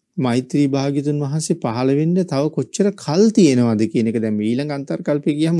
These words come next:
සමත් සමහර අය හිතාගෙන හෙට අනිද්දා වගේ කියලා. එහෙම නෙමෙයි. අපි දිව්‍ය ලෝකෙම ඉපදුනොත්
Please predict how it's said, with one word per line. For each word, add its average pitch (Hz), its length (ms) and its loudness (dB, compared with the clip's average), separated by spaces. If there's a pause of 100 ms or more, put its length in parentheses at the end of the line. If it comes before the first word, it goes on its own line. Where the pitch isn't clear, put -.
සමත් 131 380 -6 (140)
සමහර 143 340 -6
අය 147 140 -4
හිතාගෙන 165 400 -2
හෙට 127 200 -4
අනිද්දා 113 380 -4
වගේ - 260 -8
කියලා. - 380 -20 (1400)
එහෙම 123 240 -6
නෙමෙයි. 131 400 -4 (800)
අපි 123 200 -2 (140)
දිව්‍ය 117 420 2
ලෝකෙම 165 480 2
ඉපදුනොත් 113 840 -4